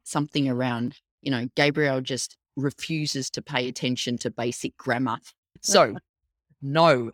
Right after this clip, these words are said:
Speaker 1: I never thought I would be a writer. I remember when I did, I did an M B A, like, when I was about twenty-eight, I started doing an M B A, and I was writing my thesis, and I'd get my husband to proofread my thesis, <laughs> which,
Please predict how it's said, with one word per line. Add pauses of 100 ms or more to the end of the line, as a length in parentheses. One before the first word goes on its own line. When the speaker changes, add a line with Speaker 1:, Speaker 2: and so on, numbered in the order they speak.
Speaker 1:
I
never
thought
I
would
be
a
writer.
I
remember
when
I
did, (120)
I
did
an
M
B
A,
like,
when
I
was
about (160)
twenty-eight,
I
started
doing
an
M
B
A,
and
I
was
writing
my
thesis, (340)
and
I'd
get
my
husband
to (100)
proofread (100)
my
thesis,
<laughs>
which,